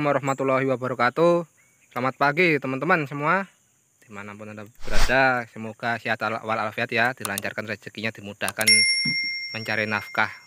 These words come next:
untuk keluarga ya. Kali ini kita mau mancing lagi, teman-teman. Di Kanal Sawitan, dekat-dekat pinggir Gelam. Tepatnya airnya udah masuk air payo ini. Air pasang surut.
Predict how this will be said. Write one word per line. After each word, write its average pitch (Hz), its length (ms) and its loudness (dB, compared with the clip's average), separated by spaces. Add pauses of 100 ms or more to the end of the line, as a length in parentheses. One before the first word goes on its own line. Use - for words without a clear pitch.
untuk 107 160 -14
keluarga 107 400 -8
ya. 107 160 -4 (640)
Kali 123 160 0
ini 147 160 -4
kita 143 240 0
mau 135 160 2
mancing 127 240 -2
lagi, 127 240 0
teman-teman. 117 400 -6 (960)
Di - 80 -20
Kanal 104 320 -10
Sawitan, 110 560 -2
dekat-dekat - 400 -10 (320)
pinggir 117 320 -4
Gelam. 123 320 0 (800)
Tepatnya 127 560 0 (880)
airnya 127 320 2
udah 123 240 -2
masuk 135 80 -4
air 123 160 -4
payo 143 240 4
ini. 117 240 -4 (640)
Air 117 240 -10
pasang 117 160 -12
surut. 143 240 -4